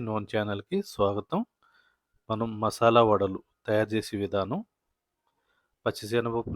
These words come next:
నానబెట్టి పక్కన పెట్టుకున్నాం. అల్లం, వెల్లుల్లి, జీలకర్ర, ఉల్లిపాయ ముక్కలు, పచ్చిమిర్చి, కరివేపాకు పక్కన పెట్టుకున్నాం. నానబెట్టిన పచ్చి శనగపప్పుని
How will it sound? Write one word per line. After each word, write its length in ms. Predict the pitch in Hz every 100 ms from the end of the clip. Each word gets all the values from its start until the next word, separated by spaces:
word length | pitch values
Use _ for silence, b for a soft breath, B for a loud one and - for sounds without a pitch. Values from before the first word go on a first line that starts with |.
| 110
నానబెట్టి 400 | 107 104 110 - 110
పక్కన 240 | - 104 104
పెట్టుకున్నాం. 460 | - - 104 170 226 120
అల్లం, 220 | 104 110 107
వెల్లుల్లి, 420 | 95 98 107 233 - _ _ _ _ _ _ _ _ _ _ _ _ _ _ _ _
జీలకర్ర, 480 | 104 104 101 107 117 208 - _ _ _ _ _ _ _ _ _ -
ఉల్లిపాయ 320 | 107 - 117 113
ముక్కలు, 280 | - 131 156
పచ్చిమిర్చి, 480 | 113 - 110 104 - 160
కరివేపాకు 580 | 113 107 98 104 95 170 214 _ _ _
పక్కన 240 | 113 - 110 104
పెట్టుకున్నాం. 440 | - 104 110 233 _ _ _ _ _ _ _ _ _ _ _ _ _ _ _ _ _ _ _ _
నానబెట్టిన 720 | 110 113 113 117 117 - 113 104 117
పచ్చి 220 | 107 -
శనగపప్పుని 540 | 120 113 107 107 113